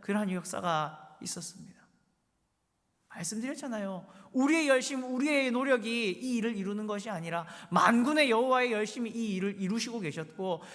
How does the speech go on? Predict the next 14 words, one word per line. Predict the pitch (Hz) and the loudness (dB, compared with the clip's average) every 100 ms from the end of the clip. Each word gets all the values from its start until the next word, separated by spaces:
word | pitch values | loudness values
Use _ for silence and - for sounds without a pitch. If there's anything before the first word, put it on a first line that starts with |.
| - | 4
만군의 | 180 220 269 330 320 | 6 8 6 4 6
여호와의 | 247 285 302 277 | 6 6 6 8
열심이 | 262 - 285 254 | 6 4 -2 -2
이 | 247 233 | 0 0
일을 | 220 226 247 | 0 0 2
이루고, | 254 320 294 233 | 4 4 0 -4
이루셨습니다. | - 233 277 226 - 180 131 196 175 - _ _ _ _ _ _ _ _ - | -2 0 0 -2 -4 -6 -8 -10 -14 -18 _ _ _ _ _ _ _ _ -4
우리는 | 160 185 180 190 160 - - - - | 0 0 0 0 -2 -8 -18 -18 -4
그 | 254 262 | 0 0
이루시는 | 262 294 339 339 359 320 | 0 0 2 2 4 4
하나님께 | 277 294 254 214 220 214 202 151 - - - _ _ | 4 2 0 -4 -2 -2 -2 -4 -10 -20 -20 _ _
합당하게 | - - - - 220 196 190 | -20 -18 -10 -8 -6 -8 -8
반응하는 | 170 165 185 175 151 160 | -10 -8 -6 -6 -8 -10
것만 | 147 147 160 160 | -10 -12 -12 -16